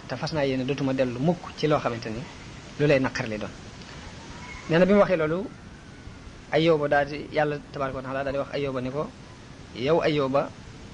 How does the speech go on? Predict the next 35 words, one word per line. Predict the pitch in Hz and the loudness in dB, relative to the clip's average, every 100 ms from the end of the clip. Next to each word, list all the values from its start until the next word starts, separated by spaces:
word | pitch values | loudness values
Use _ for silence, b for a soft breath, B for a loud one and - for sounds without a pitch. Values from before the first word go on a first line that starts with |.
| - - - - - - - | -16 -16 -16 -16 -16 -16 -12
sama | - 170 165 | 0 2 4
àtte | 151 156 165 214 240 - - | 2 2 0 -2 -4 -12 -6
dox | 147 147 | 2 2
na | 156 135 | 2 0
ci | 165 | 0
yow. | 143 101 - - - - - - - - - - - | 0 0 -8 -16 -16 -18 -18 -16 -16 -16 -16 -16 -10
Sama | - - 170 | 0 4 6
yërmande | 180 170 151 143 156 | 6 6 4 4 2
it | 175 - 143 | 0 -8 -4
jiitu | 170 170 | -4 0
na | 160 | 0
sama | 139 147 | 0 -2
mer. | 139 113 - - - - - - - - - - - - - - - - - | -2 -4 -8 -14 -14 -16 -16 -16 -16 -16 -16 -16 -16 -16 -16 -16 -18 -16 -6
Ba | 127 | 0
bi | 156 | 6
nga | 185 180 | 8 8
juumee | 165 143 139 131 | 6 0 -2 -2
jéggal | 143 123 110 | -2 -2 -4
naa | 98 | -8
la. | 85 - - - - 117 | -12 -16 -16 -16 -12 -6
Li | |
nga | 135 127 | -2 0
wax | - | 0
lépp | 143 - - - 113 | 0 -2 -6 -12 -2
yërëm | 151 156 131 | 0 0 -2
naa | 107 | -6
la | 98 | -8
it. | 92 - - - - - - - - - | -12 -12 -12 -14 -16 -16 -16 -16 -16 -4
Ba | 151 165 | 2 6
danaa | 196 185 | 6 6
la | 170 | 6
delloo | 160 151 143 | 4 4 4
sa | 139 147 | 4 2
waa | 131 | 2
kër, | 123 156 | 0 -6